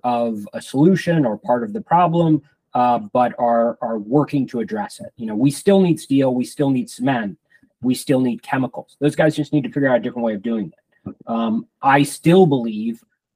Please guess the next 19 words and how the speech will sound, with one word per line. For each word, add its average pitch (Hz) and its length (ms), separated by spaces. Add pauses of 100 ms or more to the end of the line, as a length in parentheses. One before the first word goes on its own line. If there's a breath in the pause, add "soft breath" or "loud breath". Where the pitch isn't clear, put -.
(140)
uh, 117 280
and 120 140
this 139 160
is 220 180
really 185 600 (580)
contrarian 117 840
or, 98 200
or, - 180 (220)
or, 104 360
or 104 200
challenging 113 800
idea 110 480
when 107 180
I, 104 260
I 107 280 (200)
trot 113 280
it 113 40
out 113 160
there, 113 180